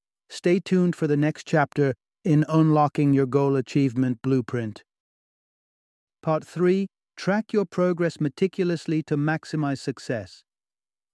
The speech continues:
The catchphrase, "No pain, no gain," isn't just a workout mantra. It's a clarion call to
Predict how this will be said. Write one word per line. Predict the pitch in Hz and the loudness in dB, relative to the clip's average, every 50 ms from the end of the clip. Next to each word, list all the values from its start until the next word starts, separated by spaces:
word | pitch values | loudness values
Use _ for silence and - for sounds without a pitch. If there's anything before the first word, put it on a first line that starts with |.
| _ _ | _ _
The | 170 160 | -6 -6
catchphrase, | - - 220 226 214 - - - 180 160 147 135 - - | -4 -2 -2 -2 -2 -6 -4 -2 0 0 0 -2 -2 -2
"No | 160 156 165 185 208 214 | 0 2 2 2 2 0
pain, | - - 190 190 196 190 185 | 0 -2 0 0 2 0 0
no | 175 170 170 156 | 2 0 0 0
gain," | 143 175 175 165 147 131 123 135 - | 0 0 0 0 0 -2 -2 -4 -2
isn't | _ 170 180 180 226 214 | _ 0 2 2 2 0
just | 180 196 185 - - | 0 -4 -4 -2 -4
a | 190 | -2
workout | 175 175 180 185 175 - 165 143 135 135 | -2 0 0 0 -2 -2 -4 -4 -2 -2
mantra. | 139 135 135 139 131 - 120 107 95 - _ _ _ _ _ _ _ - | -2 -2 -2 -4 -4 -6 -10 -10 -10 -14 _ _ _ _ _ _ _ -6
It's | 160 147 - - | -6 -4 -4 -6
a | 143 | -6
clarion | - - - 160 165 175 185 196 196 190 180 | -6 -4 -2 0 0 2 2 0 0 0 -2
call | - - 175 165 160 156 147 | -2 -2 0 0 0 -2 -2
to | - - 147 | -4 -6 -6